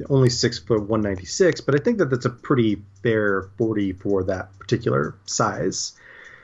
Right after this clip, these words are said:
And he had a vertical jump of thirty-four inches. You know, he had a broad jump of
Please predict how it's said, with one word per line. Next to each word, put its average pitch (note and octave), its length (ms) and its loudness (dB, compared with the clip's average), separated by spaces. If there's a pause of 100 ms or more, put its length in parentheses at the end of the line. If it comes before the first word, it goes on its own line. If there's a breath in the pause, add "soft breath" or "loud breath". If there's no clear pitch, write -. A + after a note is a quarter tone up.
(120 loud breath)
And C#3 120 6
he D3 60 6
had D3+ 100 4
a D3 40 4
vertical C#3 380 4
jump A#2+ 260 2
of G#2+ 120 -6
thirty-four A2+ 480 0
inches. G2+ 560 -4
You G2+ 60 -2
know, F#2+ 40 -2
he G2 80 0
had F#2+ 80 2
a F#2+ 60 -4
broad G2 320 2
jump F#2+ 260 -2
of F#2 240 -2